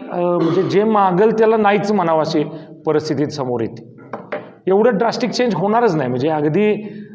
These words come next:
नाही का, आदल्या दिवशीपर्यंत म्हणजे तुम्ही दोन दिवस अगोदर सत्तर हजारनं निवडून येऊ शकता असं सांगताच कसं विरोधी उमेदवार सांगायचे, सत्तर हजार मतानंच निवडून येऊ, एवढं कसं परफेक्शन?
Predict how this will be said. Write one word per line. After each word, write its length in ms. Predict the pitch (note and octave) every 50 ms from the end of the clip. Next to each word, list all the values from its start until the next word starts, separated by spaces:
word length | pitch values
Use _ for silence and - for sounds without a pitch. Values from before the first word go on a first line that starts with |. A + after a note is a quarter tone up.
| - - - - -
नाही 220 | E3+ F#3 G3 F3+
का, 80 | E3+ E3
आदल्या 400 | D3+ C#3 C3 C#3 C#3 D#3+ F3+ F#3+
दिवशीपर्यंत 680 | F3+ F#3 - G3+ G3 D#3+ G3 F#3+ G3 F#3+ F#3+ F#3+ G3 G3 G3+ G3 G3 G3 F#3+ G3 F3 F3+ F3 E3+ D#3+
म्हणजे 260 | D#3 D#3+ D#3+ D3+ E3+
तुम्ही 260 | D#3+ D#3+ E3+ E3+ F3+ D#3
दोन 240 | D#3 F#3 G#3 G#3+
दिवस 240 | G3 G#3+ G#3+ G#3 G#3+
अगोदर 280 | G#3+ G3 F3+ G3 G#3 G#3
सत्तर 340 | - - G3 G3+ - G#3+ G3
हजारनं 360 | F#3 E3+ G3 F#3+ G#3 G3+ G3+
निवडून 280 | G3 F#3+ F3+ F3+ F#3+
येऊ 100 | F#3+ F#3
शकता 300 | F3+ F#3 F#3+ F#3 F3+ F3+
असं 140 | E3+ - F3
सांगताच 400 | D#3+ F3 E3+ D#3 B2+ - D3+ A#2+
कसं 240 | - B2+ A2+ - A#2+ - - - _ _ -
विरोधी 240 | D3 D#3+ E3 E3+ E3
उमेदवार 300 | E3+ D#3+ D#3+ D3+ D#3 D#3
सांगायचे, 540 | C#3 D3+ C#3 B2 B2 A#2 A#2+ A#2+ - - - - - - _ _ _ _ -
सत्तर 320 | - F#3+ F#3 F#3+ F#3+ G#3
हजार 260 | F3+ D#3 E3 F3 F#3 F#3
मतानंच 360 | F3+ F3 F3 F3 E3 D#3+ C#3
निवडून 240 | C#3+ C3+ B2 A2+ A2+
येऊ, 80 | A2+
एवढं 240 | C#3+ F#3+ A#3 C4+ C#4+
कसं 200 | G#3+ G3+ D#3+ E3
परफेक्शन? 400 | C#3+ C#3 A#2 B2+ A2 G#2 -